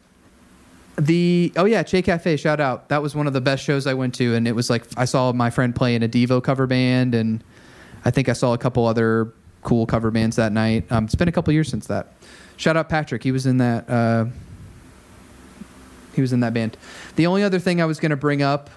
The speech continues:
about this song is that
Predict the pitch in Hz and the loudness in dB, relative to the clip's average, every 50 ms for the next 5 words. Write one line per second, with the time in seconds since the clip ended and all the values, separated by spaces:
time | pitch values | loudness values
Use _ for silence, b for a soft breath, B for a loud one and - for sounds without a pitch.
0 | - - 135 127 139 135 131 - 151 135 139 - - 139 135 135 131 131 135 135 | -8 -6 -2 0 0 0 0 -2 -4 -6 -4 -4 -2 0 0 0 0 0 0 0
1 | 131 127 - 127 127 127 127 123 123 123 123 123 120 120 120 - - - - - | -2 -2 -2 0 0 2 2 2 0 0 2 0 0 -2 -4 -6 -10 -12 -12 -14
2 | - - - - - - - - - - - - - - - - - - - - | -18 -20 -20 -20 -20 -20 -20 -20 -20 -20 -20 -20 -20 -20 -20 -20 -20 -20 -20 -20
3 | - - - - 135 123 127 123 123 123 120 120 123 - - - - | -20 -18 -8 -4 0 0 2 2 2 0 0 -2 -4 -6 -10 -18 -18